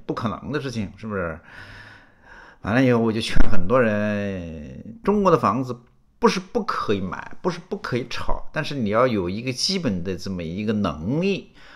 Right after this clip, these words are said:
我称之为能力，而不是智慧啊，就是你要忍得住，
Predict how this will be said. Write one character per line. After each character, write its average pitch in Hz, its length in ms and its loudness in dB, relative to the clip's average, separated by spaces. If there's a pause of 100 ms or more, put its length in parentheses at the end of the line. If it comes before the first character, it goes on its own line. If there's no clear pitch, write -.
(120)
我 113 80 -2
称 160 120 -4
之 175 80 -2
为 151 120 0
能 107 400 -2
力， 165 160 -2
而 101 180 -4
不 131 80 -6
是 131 160 4
智 185 240 4
慧 98 180 -2
啊， 76 300 -8
就 156 100 -10
是 147 120 -8
你 110 180 -4
要 101 180 -2
忍 98 320 -4
得 101 80 -4
住， 170 380 -8